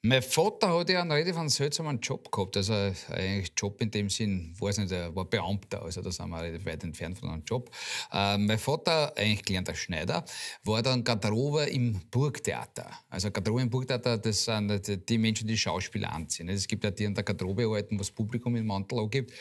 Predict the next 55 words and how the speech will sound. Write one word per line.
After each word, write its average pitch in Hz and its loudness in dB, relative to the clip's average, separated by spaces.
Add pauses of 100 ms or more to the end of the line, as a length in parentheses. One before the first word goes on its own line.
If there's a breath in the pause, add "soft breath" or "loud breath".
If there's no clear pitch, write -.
(160 loud breath)
Das 107 2
hat 113 0
mein 110 2
Vater 107 -2
nicht 92 0
gemacht. 85 -8
Mein 82 -4
Vater 101 -2
war 95 -2 (320 loud breath)
Garderobe 92 -2
im 90 -2 (340 soft breath)
Burgtheater 95 0
hinter 107 2
der 92 -2
Bühne, 92 -2
hat 85 -6
die 98 -2
Schauspieler 95 -2
angezogen, 104 0
weil 110 4
ja 107 2
Schauspieler 107 2
durchwegs 113 0
auch, 107 -2 (600 loud breath)
äh, - -4
nicht 113 2
unbedingt, 113 4
äh, 104 2
lebensfähige 98 2
Menschen 92 0
sind, 85 -2
die 87 0
können 82 -2
sich 82 -2
nicht 76 -4
selber 90 0
an- - 0
und 123 0
ausziehen. 120 0
Dafür 98 0
war 90 0
mein 87 -2
Vater - -6
zuständig 87 -6
im 82 -6
weißen 73 -4
Mantel. - -6
Und 90 0
jetzt 87 -6
bin 101 0
ich 104 2
natürlich 104 0
dann 104 2
oft 113 0
als, 110 2